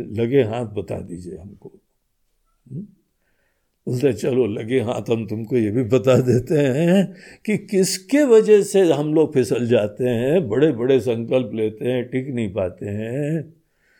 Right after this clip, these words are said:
तो भगवान जो है वो बताते हैं। अर्जुन सोच रहा होगा, कोई देवी देवता बताते होंगे, कोई शक्तियाँ बताते होंगे, कोई हमको कठपुतली से नचाता है, "सब ही नचावत राम गोसाई।"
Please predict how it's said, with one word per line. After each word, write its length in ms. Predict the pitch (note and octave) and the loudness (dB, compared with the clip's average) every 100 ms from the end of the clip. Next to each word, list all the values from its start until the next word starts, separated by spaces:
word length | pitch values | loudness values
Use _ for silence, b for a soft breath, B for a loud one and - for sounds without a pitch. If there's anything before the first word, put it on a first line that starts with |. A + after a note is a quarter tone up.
| _ _ _ _ _ - | _ _ _ _ _ -4
तो 80 | |
भगवान 640 | A2+ A2+ A2 A#2 A2 G#2+ A#2 | 0 0 0 -2 -2 -6 -8
जो 140 | G#2 | -6
है 340 | G#2 G2+ G#2+ | -6 -4 -6
वो 220 | G#2 A2+ F#2 | -6 -8 -10
बताते 480 | - - G2 - | -14 -14 -16 -16
हैं। 80 | - | -16
अर्जुन 300 | - A2+ A2 | -12 -10 -12
सोच 360 | G#2+ - A2 - | -16 -16 -16 -16
रहा 100 | F#2+ | -18
होगा, 260 | A2 G#2+ | -18 -18
कोई 300 | G#2+ - A#2+ | -20 -16 -14
देवी 360 | G#2+ A2 G#2+ G#2+ | -12 -12 -12 -12
देवता 460 | G#2+ G#2 G#2+ G#2+ A2 | -10 -10 -12 -12 -12
बताते 540 | G#2 - G#2 A2 A#2 | -12 -12 -12 -12 -12
होंगे, 460 | A2 G2+ G#2+ G#2+ G#2 | -10 -10 -10 -10 -10
कोई 180 | - A2+ | -14 -14
शक्तियाँ 540 | A2+ G#2 - A#2 A#2 | -16 -20 -16 -12 -12
बताते 540 | G#2+ G2 A2 G#2 - | -12 -14 -12 -14 -14
होंगे, 460 | B2 G#2 B2+ A#2+ G#2+ b b b - | -14 -12 -12 -12 -12 b b b -4
कोई 180 | B2+ | -2
हमको 340 | A#2+ A2 G#2+ A#2 | -2 -4 -6 -8
कठपुतली 800 | - A#2 A2+ - C3+ - C3 A#2+ | -4 -8 -8 -10 -8 -6 -6 -6
से 160 | A2+ | -6
नचाता 720 | G#2+ G#2 G2+ G#2+ G#2+ - G#2+ G#2+ | -8 -10 -6 -6 -6 -8 -8 -4
है, 160 | G#2+ | -4
"सब 300 | G2 C3 A#2 | -4 -8 -4
ही 240 | A#2 B2 A2 | -2 -4 -8
नचावत 720 | A2 G2+ - A2+ A#2 A2+ G#2 | -12 -14 -8 -6 -6 -8 -8
राम 360 | A#2 G#2 A2 A2+ | -8 -8 -10 -12
गोसाई।" 800 | A2+ A2 A2+ - B2 A#2+ A2+ | -14 -12 -12 -12 -14 -12 -14